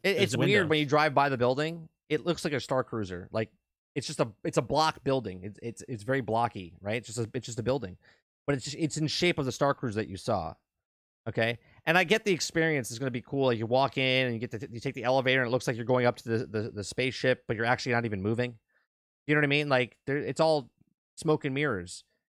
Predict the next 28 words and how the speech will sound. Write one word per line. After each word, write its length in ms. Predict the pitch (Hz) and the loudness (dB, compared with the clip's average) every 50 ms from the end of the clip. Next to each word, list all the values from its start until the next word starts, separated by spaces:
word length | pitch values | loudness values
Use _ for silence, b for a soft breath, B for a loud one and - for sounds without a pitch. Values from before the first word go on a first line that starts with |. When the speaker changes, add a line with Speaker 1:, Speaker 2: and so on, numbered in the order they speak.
| _ _ _ - | _ _ _ -6
Speaker 1:
smoke 260 | - 170 190 185 - | 0 0 0 2 2
and 100 | 170 156 | 0 0
mirrors 260 | 170 185 175 143 120 | 2 2 2 2 2
while 180 | 135 139 147 151 | 4 4 4 4
they're 120 | 147 135 | 2 0
stealing 340 | - - - 165 165 156 131 | -2 -2 -2 -2 0 0 -2
six 200 | - - 135 107 | -2 -4 -4 0
thousand 280 | - 139 135 123 120 127 | 2 2 2 2 2 2
dollars 260 | 127 135 156 143 104 | 2 4 4 2 0
from 100 | 98 123 | -2 -6
your 80 | 110 101 | -4 -2
pocket, 440 | 127 139 147 147 135 - 92 82 - _ _ _ _ _ _ _ | 0 2 2 0 0 -4 -6 -10 -12 _ _ _ _ _ _ _
right? 160 | - 147 165 - | 0 0 0 2
You 80 | 175 | 0
would 140 | 185 180 - | 0 0 2
think 180 | - 254 226 226 | 2 2 4 4
it 80 | 202 | 4
would 80 | 170 156 | 4 4
at 60 | 151 | 4
least 240 | 151 214 214 156 175 | 4 2 0 0 -2
include, 300 | 139 - - 175 165 160 | -6 -4 0 2 2 2
like, 100 | 147 131 | 2 2
a 60 | 127 | 4
lightsaber 720 | 123 139 147 139 - - 143 131 127 123 127 123 123 120 | 4 4 2 2 0 0 0 2 2 2 4 4 4 2
and 200 | 117 117 117 110 | 2 -2 -4 -6
some 140 | - - 113 | -6 -8 -4
fucking 280 | - - 139 - - 120 | 0 0 0 2 4 4
alcohol, 560 | 120 139 - - 127 113 110 104 101 92 | 4 4 4 4 4 4 6 4 4 2